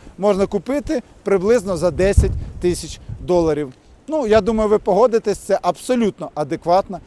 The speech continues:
ціна за такий апарат.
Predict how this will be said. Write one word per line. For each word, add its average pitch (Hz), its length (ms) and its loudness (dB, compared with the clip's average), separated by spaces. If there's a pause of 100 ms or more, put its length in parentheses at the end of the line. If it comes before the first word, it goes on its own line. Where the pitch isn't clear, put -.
(160)
ціна 175 420 -2 (260)
за 151 180 0
такий 185 400 -4 (300)
апарат. 180 480 4